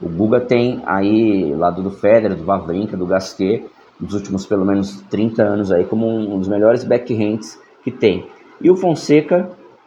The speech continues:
já é visto como um, um garoto prodígio dessa geração, como o outro que tá surgindo aí, o Tcheco Mencic. Semana que vem o João vai jogar o Santiago Open, que é um A T P duzentos e cinquenta,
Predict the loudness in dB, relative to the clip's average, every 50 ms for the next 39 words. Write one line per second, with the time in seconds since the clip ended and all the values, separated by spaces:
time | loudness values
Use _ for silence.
0 | _ -20 _ _ _ _ -2 2 4 4 4 4 4 2 0 0 -2 -6 -6 -4
1 | -4 -4 -2 -2 -2 -2 -2 -2 -2 -4 -4 -8 -8 -6 -2 0 0 0 0 0
2 | 0 2 2 4 4 4 2 2 -2 -6 -4 -2 -2 0 2 2 2 2 2 0
3 | -4 -4 -4 -4 -4 -2 0 0 -2 -2 -2 -4 -4 -4 -4 -4 -2 0 2 4
4 | 6 6 4 4 2 -4 -6 -4 -4 -4 -4 -4 -6 -6 -4 -4 -2 -2 -2 -2
5 | -2 -2 -2 -2 -2 -2 0 0 0 0 0 0 -2 -4 -4 -4 -4 -6 -14 -20
6 | -20 -20 -20 -20 -20 -20 -8 -2 2 4 4 4 4 2 0 2 2 4 4 4
7 | 2 2 0 0 2 2 2 0 0 0 0 2 4 4 4 4 4 2 0 -2
8 | -2 -4 -4 -6 -8 -6 -6 -6 -4 -2 0 0 0 0 2 2 2 2 0 -2
9 | -4 -2 -2 -2 -2 -2 -4 -4 -4 -2 -2 -2 -2 -2 -4 -4 -4 -4 -4 -4
10 | 0 0 0 2 0 0 -2 -4 -6